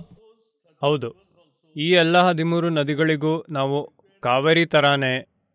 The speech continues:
ಡಿ ಪಿ ಆರ್ ತಯಾರಿಸಿದೀವಿ. ನದಿ ಪಕ್ಕದ ಖಾಲಿ ಜಮೀನಿನಲ್ಲಿ ಮರಗಳನ್ನ ನೆಟ್ಟಿದೀವಿ. ಆದ್ರಿಂದ ಮೂಲ ನದಿ ಹರಿವು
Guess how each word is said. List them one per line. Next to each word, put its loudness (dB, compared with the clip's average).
ಡಿ -6
ಪಿ -2
ಆರ್ 2
ತಯಾರಿಸಿದೀವಿ. -4
ನದಿ -4
ಪಕ್ಕದ -2
ಖಾಲಿ -2
ಜಮೀನಿನಲ್ಲಿ -6
ಮರಗಳನ್ನ 0
ನೆಟ್ಟಿದೀವಿ. -4
ಆದ್ರಿಂದ -4
ಮೂಲ 0
ನದಿ -2
ಹರಿವು -2